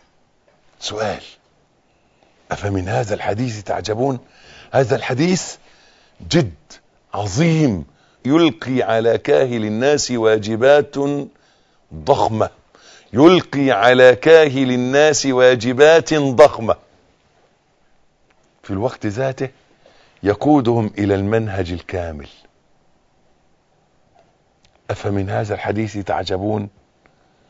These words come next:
وتضحكون؟ مما تضحكون؟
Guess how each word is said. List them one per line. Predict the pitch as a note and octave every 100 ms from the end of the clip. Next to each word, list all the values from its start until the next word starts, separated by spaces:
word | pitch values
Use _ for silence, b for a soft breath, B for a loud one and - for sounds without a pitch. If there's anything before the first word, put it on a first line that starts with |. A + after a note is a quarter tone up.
| b b b -
وتضحكون؟ | G#2+ - C#3+ - C3 - D3+ E3 E3+ B2+ E2+ - _ _ _ _ _ - _ _ _ _ _ _ _ _ _ -
مما | C#3+ D3+ B2
تضحكون؟ | A2 - F#2+ - F2+